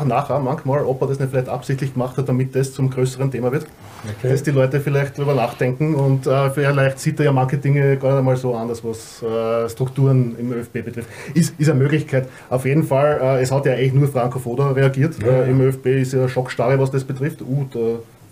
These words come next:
Speaker 1: will jemand was inhaltlich von uns, was sollen wir sagen? Ja, äh, ja, na, ist ja so.
Speaker 2: <laughs>
Speaker 1: Ja, ja. Das tut, tut mir wirklich leid. Und
Speaker 2: Das ist aber auch eine Reaktion.
Speaker 1: Ja,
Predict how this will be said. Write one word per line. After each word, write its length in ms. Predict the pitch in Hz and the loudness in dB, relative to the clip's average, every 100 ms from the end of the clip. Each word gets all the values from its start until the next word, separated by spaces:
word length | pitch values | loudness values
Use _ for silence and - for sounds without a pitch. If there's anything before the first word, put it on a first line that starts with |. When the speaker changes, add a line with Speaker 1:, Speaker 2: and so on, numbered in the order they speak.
| 113 | -4
Speaker 1:
will 120 | 127 | -4
jemand 280 | 113 117 117 | -4 -6 -6
was 140 | 110 | -6
inhaltlich 340 | 127 123 127 | -2 -2 -2
von 100 | 120 | -6
uns, 160 | 123 131 | -4 -4
was 120 | 123 | -6
sollen 140 | 120 117 | -6 -6
wir 80 | |
sagen? 300 | 117 98 160 | -6 -4 -2
Ja, 920 | 127 165 - - - - 117 127 135 139 | -2 -6 -10 -20 -20 -6 0 2 4 2
äh, 340 | 135 - - | -2 -8 0
ja, 80 | 170 | 2
na, 100 | 202 | 4
ist 180 | 160 - | 2 2
ja 60 | |
so. 120 | 135 117 | 0 0
Speaker 2:
<laughs> 100 | 151 | 0
Speaker 1:
Ja, 300 | - - 139 | 2 2 2
ja. 260 | - - 165 | 2 2 0
Das 120 | - - | -6 -4
tut, 180 | 165 | 0
tut 140 | 175 185 | 2 2
mir 100 | 156 | 4
wirklich 220 | 185 185 | 2 2
leid. 220 | 143 160 - - - - - | 2 0 -2 -14 -16 -14 -2
Und 160 | 143 156 | 0 0
Speaker 2:
Das 180 | - - | -4 -2
ist 60 | 131 | -2
aber 120 | 110 | 0
auch 120 | 127 | 0
eine 80 | 117 | 0
Reaktion. 460 | 90 87 - - - | 0 -6 -6 -6 0
Speaker 1:
Ja, 420 | 120 160 147 190 | 2 2 2 -2